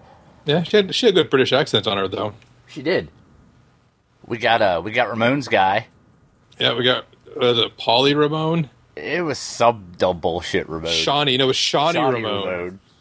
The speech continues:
Speaker 1: Yeah. <laughs>
Speaker 2: We have,
Speaker 1: 'Cause,
Speaker 2: uh,
Speaker 1: 'cause
Speaker 2: stupid
Speaker 1: Paulie's
Speaker 2: twenties girl.
Speaker 1: Yeah, stupid twenties, uh,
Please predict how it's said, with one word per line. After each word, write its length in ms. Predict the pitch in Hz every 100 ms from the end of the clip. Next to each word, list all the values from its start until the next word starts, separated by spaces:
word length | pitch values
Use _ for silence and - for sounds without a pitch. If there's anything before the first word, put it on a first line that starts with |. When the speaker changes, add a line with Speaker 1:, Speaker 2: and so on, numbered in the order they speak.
| _ _
Speaker 1:
Yeah. 240 | 120 107 113
<laughs> 40 | - - 180 - 139 - _ 202 - 175 - - - -
Speaker 2:
We 140 | 117
have, 260 | 123 131 120
Speaker 1:
'Cause, 80 | 123
Speaker 2:
uh, 340 | 117 101 95 - - - _ _ -
Speaker 1:
'cause 80 |
Speaker 2:
stupid 340 | - 170 - 160
Speaker 1:
Paulie's 180 | 175 208
Speaker 2:
twenties 260 | 185 110 156
girl. 440 | 87 82 85 - _ _ _ _ -
Speaker 1:
Yeah, 160 | 131 139
stupid 360 | - 233 240
twenties, 340 | 190 196 190 180 -
uh, 960 | 131 131 135 135 135 127 107 95 98